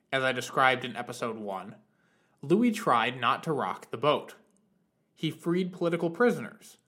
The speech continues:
and welcomed former Napoleonic officials into his government. In fact,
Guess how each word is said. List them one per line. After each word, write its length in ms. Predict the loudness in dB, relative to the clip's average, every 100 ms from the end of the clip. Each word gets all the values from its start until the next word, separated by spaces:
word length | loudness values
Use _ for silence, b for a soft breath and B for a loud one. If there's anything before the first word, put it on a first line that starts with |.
| _ _
and 180 | -8 0
welcomed 440 | 4 4 4 0 0
former 340 | -2 0 -2
Napoleonic 680 | -4 -2 0 2 0 -2 -6
officials 640 | -2 0 0 -6 -12 -16
into 260 | -14 -12 -8
his 140 | -10
government. 520 | 0 2 2 -4 -12 -20 _ _ _ _ _ _ _ _ _ _
In 140 | -8 2
fact, 440 | 6 6 4 -6